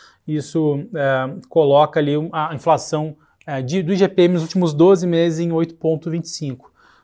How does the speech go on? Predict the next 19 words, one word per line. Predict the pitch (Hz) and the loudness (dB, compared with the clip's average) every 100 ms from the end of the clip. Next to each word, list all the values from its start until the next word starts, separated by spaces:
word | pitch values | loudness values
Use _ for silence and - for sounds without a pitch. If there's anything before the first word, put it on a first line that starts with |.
| _ - | _ -4
É, | 156 165 | 0 2
outros | 185 196 208 | 2 2 0
três | 208 208 | 4 4
pontos | 208 202 208 | 4 -2 0
importantes. | 202 202 190 - 151 135 127 | -2 -2 -6 -6 -6 -6 -8
Primeiro, | - 170 175 160 139 | -10 -6 -2 0 -2
saiu | - 160 160 | -2 0 0
o | |
índice | 170 165 | -2 -6
de | 165 | -8
confiança | 165 147 156 135 | -6 -8 -8 -10
do | 151 | -10
consumidor, | 151 127 147 127 151 190 151 | -10 -8 -8 -4 -4 -4 -4
do | 131 143 139 135 - | -6 -4 -6 -8 -14
serviços | - - - 151 135 190 208 202 | -20 -8 -2 -2 -2 -2 -2 -4
e | |
do | 190 | -4
comércio. | 202 190 160 156 123 - 120 _ _ - | -2 -2 0 -2 -4 -10 -18 _ _ -2
Ambos, | 175 214 214 208 - | 0 0 0 -2 -6